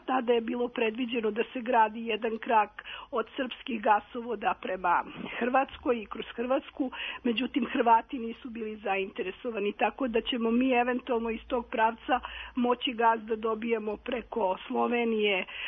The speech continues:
Austrije, Mađarske. Gas kad uđe u gasovod, da li stigao L N G term-, L N G brodom ili kroz neki gasovod, od tad je već nebitno koji gas je stigao u gasni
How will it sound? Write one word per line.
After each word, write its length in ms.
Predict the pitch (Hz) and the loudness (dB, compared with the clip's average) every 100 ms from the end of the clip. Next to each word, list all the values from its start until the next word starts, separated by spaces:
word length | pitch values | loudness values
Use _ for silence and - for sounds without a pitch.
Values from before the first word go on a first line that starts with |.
| - - 185 196 170 - | -10 -4 0 2 4 6
Austrije, 640 | 220 233 - - 220 202 | 6 6 -4 -6 -2 0
Mađarske. 800 | 202 214 208 226 220 - 226 208 202 - - - | 0 0 2 0 -2 -2 -2 -2 -6 -16 -12 -4
Gas 320 | 226 240 240 - | 2 4 2 -4
kad 180 | 240 233 | -6 -2
uđe 300 | 247 233 226 | -4 2 2
u 340 | 208 208 202 | 0 -6 -8
gasovod, 580 | 214 214 - 254 220 214 | -2 -2 -2 -2 0 -2
da 240 | 208 226 | -2 0
li 60 | 220 - | 0 -2
stigao 480 | 262 226 214 202 202 | -8 0 2 2 2
L 120 | 214 | 2
N 140 | 214 | 0
G 160 | 220 226 | -2 -4
term-, 340 | - 226 226 - 226 220 220 | -2 -2 -2 0 2 2 4
L 120 | 240 | 2
N 100 | 226 | 0
G 200 | 226 240 | -2 -6
brodom 520 | 220 220 226 226 233 220 | -2 0 0 0 0 0
ili 300 | 208 208 196 - - - | -2 -2 -6 -8 -12 -8
kroz 180 | 220 | -4
neki 360 | 220 233 233 254 | 0 -2 -2 -2
gasovod, 400 | 226 226 - 294 247 | 2 2 0 -4 -2
od 140 | 240 214 226 349 247 226 - | -2 -2 -10 -12 -14 -18 -4
tad 240 | 262 240 | -2 0
je 80 | 240 | -2
već 160 | 220 220 208 | -2 -4 -4
nebitno 600 | 226 226 214 - 220 185 - - - - | -4 -4 -6 -4 -4 -4 -8 -16 -18 -10
koji 260 | - 247 226 | -4 -2 0
gas 300 | 220 202 - - - | 4 4 2 -8 -8
je 340 | 208 226 208 - - - | 0 0 2 -2 -4 -12
stigao 500 | - 247 220 214 202 | -8 -6 -2 0 0
u 120 | 202 | -2
gasni 460 | 214 208 208 240 | 2 2 2 -2